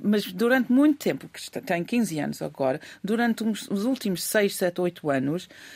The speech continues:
muita gente ficou lá permanentemente. Tipo, o, o,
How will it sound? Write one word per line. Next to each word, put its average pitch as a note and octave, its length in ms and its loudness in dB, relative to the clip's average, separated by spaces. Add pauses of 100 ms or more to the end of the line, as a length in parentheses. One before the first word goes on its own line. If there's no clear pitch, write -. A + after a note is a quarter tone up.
(180)
muita B3+ 540 4
gente F3 200 -2
ficou D#3+ 360 -6
lá D3+ 400 -2 (640)
permanentemente. D#4+ 720 2 (120)
Tipo, F3+ 460 -6
o, G#3 100 -2 (200)
o, G#3 140 -2